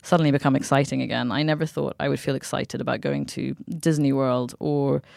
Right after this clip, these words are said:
a children's museum or the children's section of the Louvre even,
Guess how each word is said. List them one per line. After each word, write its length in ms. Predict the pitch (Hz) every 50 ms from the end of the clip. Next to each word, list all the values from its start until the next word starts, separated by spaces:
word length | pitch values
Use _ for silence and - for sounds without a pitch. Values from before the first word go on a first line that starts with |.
| - - -
a 80 | - 156
children's 400 | - 196 185 180 170 160 143 143
museum 560 | 139 135 139 135 131 127 127 127 123 123 127
or 100 | - 156
the 80 | 156 147
children's 360 | - 196 196 180 180 170 -
section 260 | 170 156 - - 160
of 100 | 151 143
the 80 | 156 156
Louvre 260 | 160 160 156 139 139
even, 400 | 135 131 123 123 113 117 -